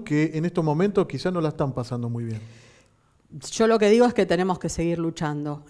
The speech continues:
Speaker 2: Que esto iba a pasar con nosotros o sin nosotros.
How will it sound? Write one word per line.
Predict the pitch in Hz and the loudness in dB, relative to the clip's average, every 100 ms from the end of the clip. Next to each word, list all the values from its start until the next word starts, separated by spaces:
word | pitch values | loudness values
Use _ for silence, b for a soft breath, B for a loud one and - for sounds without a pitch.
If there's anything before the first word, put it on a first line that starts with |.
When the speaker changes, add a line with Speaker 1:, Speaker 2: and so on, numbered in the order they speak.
| 175 | 0
Speaker 2:
Que | - 254 | 6 6
esto | 277 302 | 6 2
iba | 262 262 | 4 6
a | 254 | 6
pasar | 214 - 262 285 311 - _ _ _ | 4 4 4 4 0 -8 _ _ _
con | 208 208 | 2 2
nosotros | 202 202 269 285 320 349 - - _ _ _ | 0 0 0 2 0 -2 -6 -20 _ _ _
o | - | -2
sin | 190 247 247 | 0 2 2
nosotros. | 226 - 156 139 139 - | 0 0 -6 -6 -10 -14